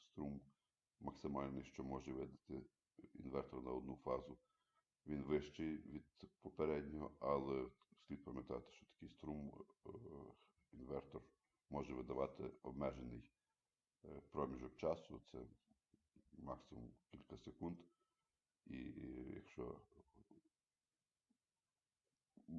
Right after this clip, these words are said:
вимагати від нього, е, таку потужність, е, довший період часу, інвертор піде в помилку. Отже, для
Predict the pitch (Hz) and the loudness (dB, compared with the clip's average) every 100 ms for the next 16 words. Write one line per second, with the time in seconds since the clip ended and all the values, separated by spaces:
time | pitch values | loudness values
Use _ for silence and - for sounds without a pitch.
0 | - - 52 55 73 67 67 64 - 65 | -4 -8 -12 -2 2 2 4 2 0 -6
1 | 64 65 64 62 - _ _ _ _ _ | -6 -4 -4 -6 -10 _ _ _ _ _
2 | _ _ - - - - - 69 - - | _ _ -18 -14 -10 -10 -6 -6 -6 -6
3 | 65 64 62 - - - - 52 - _ | -4 -4 -6 -8 -16 -18 -12 -12 -14 _
4 | - - 57 50 57 - - 76 - - | -14 -10 -10 -10 -12 -12 -2 0 0 -2
5 | - 73 71 - - 67 - - 64 64 | -4 2 2 2 2 0 0 -6 -6 2
6 | 69 - 71 - 60 64 62 - 64 60 | 4 4 -4 -10 -4 -2 -2 -4 -4 -4
7 | - - - _ _ _ _ _ _ _ | -6 -12 -20 _ _ _ _ _ _ _
8 | _ - 80 - 73 73 78 76 69 | _ 0 2 2 -2 4 8 10 8